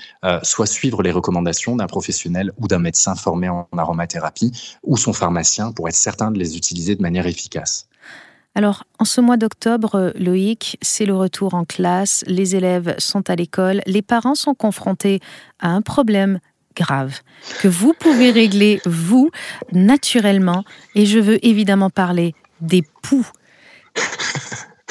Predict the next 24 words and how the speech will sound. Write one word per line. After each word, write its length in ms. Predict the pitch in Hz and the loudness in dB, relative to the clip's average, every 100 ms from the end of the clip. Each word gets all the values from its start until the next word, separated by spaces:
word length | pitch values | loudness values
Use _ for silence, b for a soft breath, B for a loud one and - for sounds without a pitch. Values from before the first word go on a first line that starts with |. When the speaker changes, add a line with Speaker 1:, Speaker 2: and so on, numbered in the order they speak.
| - 247 | -8 -6
Speaker 1:
Je 180 | - 123 | -2 -4
le 60 | |
voyais 280 | 113 117 117 | -2 -2 -2
venir. 360 | 110 117 113 - | -2 -2 -2 -2
Ça, 180 | - 127 | -2 -2
tous 260 | - - | -4 -4
mes 160 | 151 131 | -2 -2
consultants 540 | - 123 - 113 131 107 | -2 -2 -4 -2 -4 -2
ont 120 | 180 139 | -2 0
arrivé 300 | 127 127 127 | 0 0 0
à 60 | |
l'automne. 320 | 120 117 139 139 B B | 0 0 -2 -4 B B
C'est 200 | - 139 | -2 0
une 120 | 127 | 0
véritable 560 | 117 127 120 131 117 113 | 0 -2 0 -2 -2 -2
catastrophe. 600 | 113 107 101 - 95 - B B - | -2 -2 -4 -4 -6 -6 B B 0
Speaker 2:
Comment 420 | 220 196 202 185 | 4 6 6 4
Speaker 1:
Alors, 60 | |
les 140 | 220 - - _ | 2 -2 -10 _
Speaker 2:
on 100 | 214 | 0
fait ? 420 | - - 151 143 - _ _ _ _ - B B - | 2 -2 -4 -6 -12 _ _ _ _ -20 B B -4
Speaker 1:
Alors, 280 | 104 110 123 | -2 -2 -2
les 200 | 113 117 | -4 -4
poux, 380 | 117 156 185 | -4 -4 -4